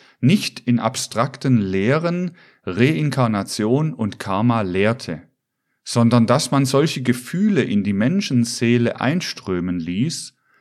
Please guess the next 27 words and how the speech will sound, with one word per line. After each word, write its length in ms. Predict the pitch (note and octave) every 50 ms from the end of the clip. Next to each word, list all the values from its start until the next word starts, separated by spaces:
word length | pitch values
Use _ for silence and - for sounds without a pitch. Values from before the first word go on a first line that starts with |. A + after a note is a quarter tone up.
| _ _ _ _ _ _
durch 300 | B2 A#2 A2+ - G#2 F#2+
welche 360 | A#2 C3+ E3+ G3 - G3 D#3+
die 140 | B2 A2 G2
Seelen 760 | - - - - A#2 B2 C3+ D3+ E3 E3+ E3 E3+ F3 E3+ D#3+ - - - - _ _ _
erst 360 | C3 C#3+ D#3+ - - - -
nach 440 | G#2 G2+ G2+ A2+ C3+ D#3+ E3 - -
und 280 | - G#2+ F2+ E2 -
nach 500 | G2 F#2+ F#2 G2 A2+ B2 C3 B2+ - -
reif 500 | F2+ F2 F2+ A2 C3 B2+ B2+ - - -
wurden, 640 | F#2+ F#2 F#2 F#2 F#2+ F#2+ G#2+ A#2 B2 C3+ C#3 - - _ _ _ _ _ _ _
die 120 | - G2 G2
Lehre 500 | G2 G2 G#2 B2 C#3+ D#3 E3 E3 E3 D#3+
von 240 | - - G2+ F2+ F2
Reinkarnation 1120 | D#2+ G2 A#2 C3+ D3+ D#3 D3 - D3 C3 A#2+ A2 G#2 - - - F#2 F2+ F#2 G2+ A2 A#2
und 220 | - D#2+ E2 - -
Karma 500 | - - F2 F2 G2 G#2+ A2 G#2+ G2+ G2
aufzunehmen. 1080 | - - G2+ C3 B2+ C3 - - - G2 E2 D#2+ D#2 D2+ D2 D2 C#2+ C2+ C2 C2 _ _ _ _ _ _ _ _ _ _ _ _ _ _ _ _ _ _ _ _ _
Das 260 | _ F#2+ F2 - - -
heißt, 540 | G2+ G#2 B2 E3 E3+ - - - - _ _ _ _ _ _ - - _
man 280 | - A2+ A#2+ B2+ C3 C3
musste 460 | D3+ F#3 A#3 - - - - - A#2
in 320 | G2 F#2 - - A#2 A#2 A#2+
der 140 | A#2+ A2
damaligen 800 | G#2 A2 A2 A#2+ D3+ F3 F3+ F3 E3+ E3 D#3 C3+ C3 B2+ A#2+ B2
Zeit 520 | - - G#2 A#2 C#3 D3+ - - - -
das 340 | A2 A2+ C#3+ - - - -
sagen, 680 | - F#2+ F2 F2 F#2 G#2 G#2+ C#3 C#3+ D#3+ F3 E3 -